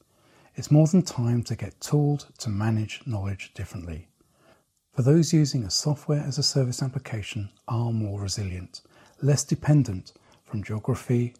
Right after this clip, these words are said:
local or global, more collaborative and scalable, for sure. Desktop is dead. Who is ready for the worst is comfortable in normality.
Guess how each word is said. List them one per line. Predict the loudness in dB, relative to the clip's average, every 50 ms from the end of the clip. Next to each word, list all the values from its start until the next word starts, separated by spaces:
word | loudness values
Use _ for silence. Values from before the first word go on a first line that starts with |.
| _ _ -6
local | -6 -6 -4 -2 -2 -2
or | -2
global, | -2 -4 -6 -6 -6 -8 -10 -14 -14 _ _ _ _ _ _ _
more | -6 -6 -4
collaborative | -4 -2 0 2 4 4 2 2 0 0 0 -2 -2 -2 -6 _ _
and | -8 -6 -4
scalable, | -4 -6 -6 -6 -6 -8 -8 -8 -10 -12 -14 -14 -16 _ _ _ _ _ _ _
for | _ -10 -10
sure. | -8 -6 -4 -4 -4 -4 -4 -8 -12 _ _ _ _ _ _ _ _ _ _ _ 2
Desktop | 2 4 4 2 2 2 2 2 2
is | 0 0
dead. | 0 2 4 6 6 6 4 0 -6 -16 _ _ _ _ _ _ _ _ _ _ _ _ _
Who | 2 2 4
is | 4 2 2
ready | 4 6 8 8 8 6
for | 6 4 0
the | 0 2
worst | 2 4 4 6 6 8 8 6 4 2 -2 -4 -4
is | -4 -4
comfortable | -6 -8 -4 -2 0 0 0 2 2 2 4 4 4
in | 4 4 4
normality. | 4 4 4 2 2 2 0 0 -2 -2 -2 -2 -2 -2 -6